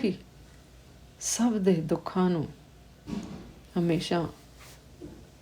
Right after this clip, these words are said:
ਜੋ ਹੈ, ਉਹ ਪਰਮੇਸ਼ਰ ਜੋ ਹੈ,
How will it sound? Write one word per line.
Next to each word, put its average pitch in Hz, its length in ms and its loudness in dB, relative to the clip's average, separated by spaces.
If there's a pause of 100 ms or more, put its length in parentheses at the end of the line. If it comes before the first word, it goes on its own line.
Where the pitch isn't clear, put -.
(880)
ਜੋ 180 400 6
ਹੈ, - 360 0 (200)
ਉਹ 180 120 6
ਪਰਮੇਸ਼ਰ 180 600 2
ਜੋ 185 180 4
ਹੈ, 170 220 -4